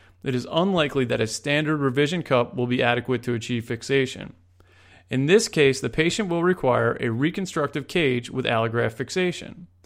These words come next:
The cage is placed against the acetabulum, and bony defects are grafted behind the cage. An acetabular cup is then cemented into the reconstructive cage. Reconstruction of pelvic discontinuity is a massive endeavor.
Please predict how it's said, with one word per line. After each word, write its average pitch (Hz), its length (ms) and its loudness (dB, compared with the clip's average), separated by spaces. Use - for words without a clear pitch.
The 127 100 -6
cage 190 320 4
is 214 100 -4
placed 170 300 -4
against 135 320 -2
the 175 80 0
acetabulum, 120 840 -2
and 123 160 -4
bony 143 260 2
defects 143 460 0
are 127 60 -2
grafted 117 420 0
behind 107 340 -4
the 104 40 -8
cage. - 520 -4
An 131 140 -4
acetabular 175 720 0
cup 165 360 -4
is 131 100 -6
then 131 160 -2
cemented 131 540 -2
into 123 280 -4
the 127 100 0
reconstructive 117 680 -4
cage. - 540 -6
Reconstruction 180 720 0
of 117 140 -4
pelvic 165 360 0
discontinuity 139 800 2
is 127 120 -2
a 120 80 2
massive 135 520 0
endeavor. - 520 -4